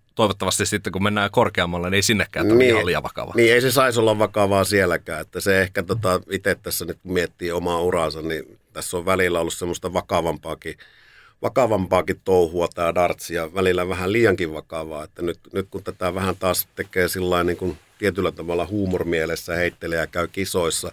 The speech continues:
Speaker 2: nauttii vähän eri tavalla asioista, niin, niin se on niin kuin se tärkeä juttu, että, että, että tämähän on ihan loistava sosiaalinen laji kavereitten kanssa heittää. Ja tä-,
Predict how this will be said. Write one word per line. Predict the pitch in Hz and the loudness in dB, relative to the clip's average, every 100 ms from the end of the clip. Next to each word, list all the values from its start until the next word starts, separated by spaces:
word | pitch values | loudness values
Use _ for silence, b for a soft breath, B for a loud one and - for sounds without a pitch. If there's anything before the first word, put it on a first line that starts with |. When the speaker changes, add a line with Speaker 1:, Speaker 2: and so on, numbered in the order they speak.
| B B B B B - | B B B B B -2
Speaker 2:
nauttii | 101 98 - 90 | 2 2 0 -4
vähän | 90 90 101 | -2 -2 0
eri | 98 87 | 0 0
tavalla | 85 82 82 87 | -4 -6 -4 -2
asioista, | 92 98 82 82 - 90 b b b b b _ | -2 -2 -4 -4 -8 -12 b b b b b _
niin, | 85 85 87 | -4 0 2
niin | 87 85 | 2 0
se | 123 | 2
on | 127 117 | 4 4
niin | 101 | 4
kuin | 98 | 0
se | - 95 87 - | 0 0 0 -4
tärkeä | 101 101 95 85 82 | 0 0 -2 -6 -6
juttu, | 82 - - 78 | -6 -10 -12 -12
että, | - 76 76 B B - | -12 -14 -14 B B -18
että, | 87 - 85 | -16 -14 -16
että | - _ | -16 _
tämähän | 92 87 95 | -6 -4 -2
on | 92 | 0
ihan | 98 101 90 | 2 2 4
loistava | 92 95 87 - 85 80 | 4 4 2 -2 -10 -8
sosiaalinen | - 87 85 82 78 76 78 76 - | -4 -4 -2 -4 -6 -8 -10 -12 -8
laji | 87 90 82 76 | -2 0 0 -2
kavereitten | - 90 90 80 78 - 78 | -2 0 2 0 -4 -10 -14
kanssa | 82 78 - 73 | -10 -10 -10 -10
heittää. | 85 82 - 82 | -8 -8 -8 -10
Ja | 78 | -10
tä-, | - 87 | -4 -2